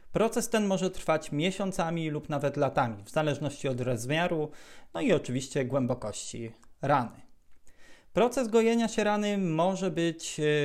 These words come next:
różny w zależności od stanu zdrowia konkretnej osoby oraz obecności ewentualnych czynników wpły-, wpływających na ten proces,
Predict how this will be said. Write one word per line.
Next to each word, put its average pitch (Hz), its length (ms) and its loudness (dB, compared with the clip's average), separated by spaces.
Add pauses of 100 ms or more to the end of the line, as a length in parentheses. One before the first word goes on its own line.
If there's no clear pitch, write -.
(500)
różny 139 460 2
w - 60 -10
zależności 156 600 0
od 147 140 -2
stanu 160 360 4
zdrowia 151 340 4
konkretnej 117 600 -4
osoby 151 500 2 (400)
oraz 165 340 2
obecności 165 680 0
ewentualnych 160 720 2
czynników 160 680 2
wpły-, 143 320 2
wpływających 143 840 2
na 117 80 -4
ten 117 160 -6
proces, - 560 -12